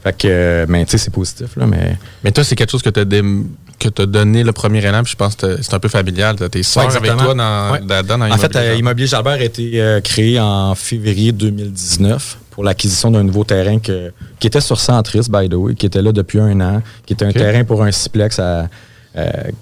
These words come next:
Speaker 1: qui était pas vraiment sollicité. Puis moi, j'ai vu l'opportunité où je me disais, « Hey, le secteur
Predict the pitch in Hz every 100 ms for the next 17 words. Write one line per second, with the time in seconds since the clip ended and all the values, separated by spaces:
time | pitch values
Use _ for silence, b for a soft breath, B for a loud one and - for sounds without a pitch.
0 | _ _ - - 98 - 95 - 117 104
1 | 104 104 107 104 95 - 113 - 104 113
2 | 104 104 107 107 104 107 98 95 123 113
3 | 92 95 92 104 107 95 90 90 117